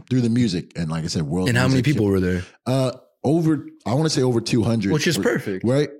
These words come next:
Speaker 1: So,
Speaker 2: Right.
Speaker 1: and that was that was
Speaker 2: Was it
Speaker 1: beautiful.
Speaker 2: two hundred tickets or two hundred people went?
Speaker 1: Like, over two hundred people went. Like, over.
Speaker 2: Was it sold out?
Speaker 1: Uh, like,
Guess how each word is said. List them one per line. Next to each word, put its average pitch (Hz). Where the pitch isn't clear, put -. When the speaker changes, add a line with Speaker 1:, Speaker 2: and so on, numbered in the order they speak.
Speaker 1:
So, -
Speaker 2:
Right. 117
Speaker 1:
and 131
that 160
was 156
that 156
was 143
Speaker 2:
Was 127
it 85
Speaker 1:
beautiful. 117
Speaker 2:
two 139
hundred 127
tickets 151
or 113
two 123
hundred 117
people 107
went? 90
Speaker 1:
Like, 113
over 131
two 127
hundred 98
people 95
went. 69
Like, 82
over. 107
Speaker 2:
Was 123
it 117
sold 107
out? 98
Speaker 1:
Uh, 107
like, 95